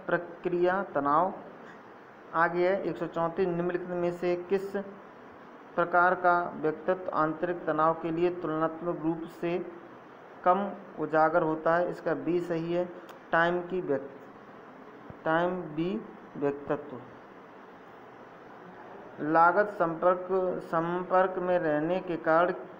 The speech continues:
किसी व्यक्ति को होने वाली थकावट तनाव, लगातार संपर्क में रहने के कारण किसी व्यक्ति को होने वाली, वाली थकावट तनाव पैदा करने वाली स्थिति को सामान्य कहा जाता है, इसका डी सही है,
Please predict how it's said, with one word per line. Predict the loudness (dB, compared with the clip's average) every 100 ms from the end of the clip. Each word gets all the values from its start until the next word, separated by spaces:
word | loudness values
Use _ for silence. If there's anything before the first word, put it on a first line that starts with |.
| -18 -20 -12
किसी | -8 -4 -2
व्यक्ति | 0 -2 -4 -6
को | 0 0
होने | 2 2 2
वाली | 4 4 6 2 -2 -4
थकावट | 4 4 4 2
तनाव, | 0 2 4 4 2 -8 -16 -18 -20 -20 -20 -20 -20 -20 -20 -20 -18 -2
लगातार | 4 6 6 4 2
संपर्क | 2 2 2 2
में | 4
रहने | 4 4 4
के |
कारण | 6 8 6
किसी | 2 -4 -2 0
व्यक्ति | 0 -2 0
को | 2
होने | 2 2
वाली, | 2 2 2 -2 -6 -14 -18 -18 -6 0
वाली | 2 2
थकावट | 2 4 4 2
तनाव | 2 2 2
पैदा | 2 2 2
करने | 0 0
वाली | 0 0
स्थिति | -4 -6 -2 -2
को | -2
सामान्य | -4 -2 0 0 -2 -6 -2
कहा | 2 4
जाता | 2 0 -2
है, | -2
इसका | -2 -4
डी | -2 -2 -2
सही | 0 0
है, | 2